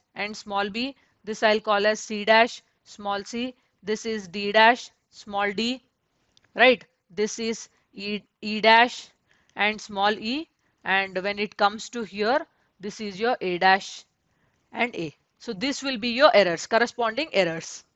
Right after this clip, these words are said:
Okay. So this is the unbalanced traverse for which you can error, uh, apply an error of A A dash. Done. So this is how you will do your graphical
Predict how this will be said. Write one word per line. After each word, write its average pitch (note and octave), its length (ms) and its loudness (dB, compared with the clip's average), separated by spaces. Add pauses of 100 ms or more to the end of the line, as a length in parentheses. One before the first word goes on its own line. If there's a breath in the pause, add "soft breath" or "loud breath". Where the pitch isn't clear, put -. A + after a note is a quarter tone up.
(3250)
Okay. C#4 340 0 (560)
So A3+ 200 -2
this A#3 220 -4
is C#4 140 -2
the D#4+ 300 10 (360)
unbalanced B3+ 680 4 (160)
traverse A#3 540 6 (140)
for A#3 340 4
which D#4 320 -6 (100)
you A#3 120 -12
can B3+ 200 2
error, A3 340 6
uh, G#3 280 4
apply A#3+ 280 6
an A#3+ 180 0
error A3+ 380 4
of D#4 240 4
A G#3 340 4
A G#4 60 2 (1200)
dash. E3+ 460 -4 (340)
Done. D4 260 2
So - 160 -10
this A#3 200 -8
is C4 120 -4
how B3+ 100 8
you B3 180 -2
will B3+ 100 -4
do A#3+ 160 -6
your C4 220 4
graphical A#3+ 580 4